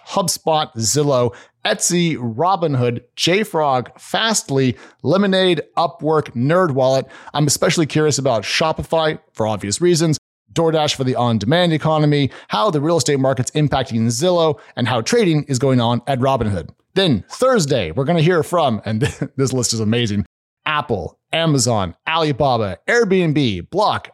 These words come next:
Atlassian, Coinbase, Cloudflare, Dropbox, Wix, Appian, Sprout Social, and the list goes on, Yelp, Opendoor, Udemy, et cetera. Gonna be an absolutely packed day. Again, a lot of big names and some smaller, more interesting companies. And then Friday, we'll hear from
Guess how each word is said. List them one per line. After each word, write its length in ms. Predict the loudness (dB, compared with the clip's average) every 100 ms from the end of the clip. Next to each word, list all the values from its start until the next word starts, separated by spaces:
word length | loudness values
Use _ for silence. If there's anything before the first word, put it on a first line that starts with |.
| _
Atlassian, 800 | -6 -2 -2 -2 -2 -2 -2 -4 -2
Coinbase, 600 | 0 0 0 0 0 -2
Cloudflare, 680 | -4 0 0 -2 -4 -2 -4
Dropbox, 680 | -2 -2 0 -2 -2 -2 -6
Wix, 460 | -2 -2 -2 -4 -6 -14 -12 -4
Appian, 500 | -2 0 0 0 -4
Sprout 340 | -4 -2 0
Social, 400 | 0 0 0 -2 0
and 100 | 0
the 60 |
list 200 | 0 -2
goes 140 | -2 0
on, 240 | 0 0 -4 -12
Yelp, 460 | -4 0 0 -2 -2
Opendoor, 600 | -2 0 0 2 2 0
Udemy, 420 | 0 2 2 2 0
et 80 | -2
cetera. 400 | 0 0 -2 -4 -10 -6
Gonna 160 | -2 0
be 80 | 0
an 40 |
absolutely 460 | 0 -2 -2 -2 -2
packed 500 | 0 0 -2 -6 -4
day. 300 | 0 2 0
Again, 400 | 0 0 0 0
a 60 | 0
lot 180 | 0
of 140 | -2 -2
big 180 | -2 2
names 300 | 2 2 0
and 220 | -2 -2
some 100 | -2
smaller, 380 | -4 -2 0 2
more 200 | 0 0
interesting 420 | 0 0 0 -2
companies. 480 | 0 0 2 2 0 -6 _ _
And 120 | 2
then 140 | 2 2
Friday, 380 | 0 2 2
we'll 100 | 2
hear 180 | 2 2
from 320 | 2 0 0